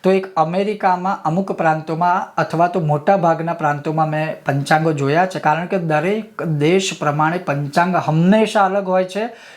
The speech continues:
એટલે કોઈ પણ અજાણતાથી પણ કોઈ દોષ કરવાનો, એટલે કોઈ પણ રીતે અજાણતાથી આપણે પાપ કરવાથી બચવું જોઈએ.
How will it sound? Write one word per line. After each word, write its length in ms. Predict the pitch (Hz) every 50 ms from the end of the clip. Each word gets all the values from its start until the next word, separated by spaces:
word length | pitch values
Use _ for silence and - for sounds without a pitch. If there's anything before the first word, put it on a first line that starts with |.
| - -
એટલે 240 | 170 165 196 208 214
કોઈ 280 | 208 - 196 185 180
પણ 220 | 180 - 240 233 220
અજાણતાથી 760 | - - 160 151 151 190 208 208 190 196 180 180 175 185 185
પણ 200 | 185 180 175 165
કોઈ 200 | - 170 165 160
દોષ 300 | 143 139 147 160 156 -
કરવાનો, 460 | - 147 151 143 143 143 147 160 165 - - 190 175 180 160 135 120 - - - _ _ _ _ _ _ _ _ _ _ _ - - _ _ - - _ _ - -
એટલે 140 | 190 180 185
કોઈ 180 | 185 190 180 175
પણ 240 | 180 214 220 220 214
રીતે 360 | 202 180 156 175 143 135 - - - - - - - -
અજાણતાથી 600 | 165 170 180 208 220 226 - - 202 196 214 202
આપણે 240 | 185 175 - 196
પાપ 380 | 196 196 - 170 151 165 - -
કરવાથી 400 | 170 180 160 156 160 165 165 180
બચવું 400 | 160 143 131 - - 175 196 214
જોઈએ. 400 | 180 165 160 147 143 151 165 165